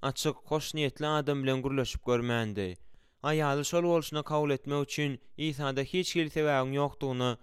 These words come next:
ol düşünýärdi. Belki aýal özüni inkar edilen, ýeke, hemmeler üçin keseki ýaly duýandyr. Emma muňa garamazdan, adaty bolmadyk bu Isa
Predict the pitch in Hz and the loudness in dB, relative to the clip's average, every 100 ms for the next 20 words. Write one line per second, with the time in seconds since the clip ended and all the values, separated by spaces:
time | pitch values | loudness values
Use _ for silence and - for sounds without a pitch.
0 | - 131 139 131 - 131 117 113 104 107 | -10 -2 -2 -2 -6 -4 0 0 0 -2
1 | 95 - - - _ - 170 165 160 123 | -4 -6 -20 -20 _ 0 0 2 -2 0
2 | 147 156 151 156 139 143 143 - 143 147 | 2 2 4 4 4 0 -2 -2 0 0
3 | 131 135 127 110 - - 147 139 - 147 | 0 2 2 0 -8 -4 0 0 2 2
4 | 110 - 160 170 156 151 - 143 143 151 | 2 -2 -2 0 2 2 2 -4 -4 -2
5 | 131 - 160 147 131 120 123 117 113 104 | -2 -2 -2 0 0 0 2 2 0 -2
6 | 92 - - - 147 165 156 151 143 139 | -2 -10 -18 -6 -2 2 2 2 0 0
7 | 135 127 113 101 131 139 - - _ _ | 2 2 0 -2 0 -2 -4 -20 _ _
8 | - 151 151 127 - 170 165 151 147 143 | -4 0 2 0 2 2 4 2 0 2
9 | 143 143 131 - 143 | 2 2 0 -2 -2